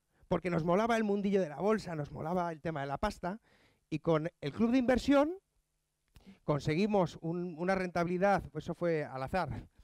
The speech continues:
pero conseguimos una buena rentabilidad y apadrinamos unos niños. O sea, fue algo realmente importante. Importante para nosotros viéndolo en perspectiva,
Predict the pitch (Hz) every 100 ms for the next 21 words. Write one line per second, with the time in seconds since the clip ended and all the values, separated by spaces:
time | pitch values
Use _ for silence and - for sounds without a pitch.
0 | _ 135 135 151 143 156 175 180 180 180
1 | 180 175 175 180 196 196 170 147 143 135
2 | 156 165 151 139 135 247 262 240 226 226
3 | - - - - - - 254 277 285 262
4 | 208 226 226 226 220 220 - 165 151 135
5 | 156 143 117 101 - _ _ _ _ -
6 | 151 156 151 202 247 247 _ _ _ _
7 | _ _ _ _ _ 196 180 185 185 285
8 | 294 233 247 262 240 214 190 175 - -
9 | 277 240 110